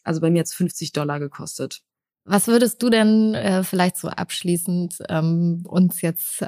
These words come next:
Speaker 2: äh, und vor allen Dingen speziell wirklich Frauen, ähm, so ein bisschen empfehlen oder Tipps geben, um sich noch näher mit dem Web drei, äh, mit der, mit den neuen Technologien auseinanderzusetzen?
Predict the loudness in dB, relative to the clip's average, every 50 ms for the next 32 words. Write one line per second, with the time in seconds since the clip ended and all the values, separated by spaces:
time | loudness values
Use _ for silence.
0 | -8 _ -12 -6 0 2 2 2 2 0 0 2 2 2 2 0 -2 -4 -6 -4
1 | -2 -2 -2 0 -2 -2 0 -2 -2 -2 -6 -12 -12 -10 -2 0 2 4 4 4
2 | 2 2 0 -2 -2 -4 -2 -2 -2 -4 -4 -4 -6 -6 -6 -6 -8 -8 -10 -12
3 | _ _ -20 -20 -20 -20 -20 -20 _ _ _ -6 0 4 4 6 6 4 4 2
4 | 2 2 2 2 0 -2 -2 0 2 2 4 6 6 6 4 4 2 2 0 0
5 | 0 0 -2 -4 -4 -6 -6 -6 -6 -10 -4 -2 0 0 2 2 2 0 0 -2
6 | -2 -4 -6 -10 -14 -8 -2 0 0 2 2 0 -2 -4 -8 -6 -4 -2 0 0
7 | 0 -2 -2 -4 -2 0 0 2 2 2 2 2 0 0 -2 -4 -2 -2 0 0
8 | 0 -2 0 -2 -2 -4 _ -8 -6 -2 0 2 2 2 2 2 0 0 -2 -4
9 | -6 -10 -8 -6 -4 -2 -2 -4 -2 -2 0 0 0 0 -2 -2 -2 -2 0 2
10 | 2 0 0 0 -2 -4 -6 -8 -10 -8 -6 -6 -4 -4 -4 -4 -4 -4 -4 -4
11 | -4 -4 -4 -4 -4 -2 -4 -4 -4 -4 -4 -2 -2 -2 -4 -6 -6 -6 -4 -4
12 | -4 -6 -8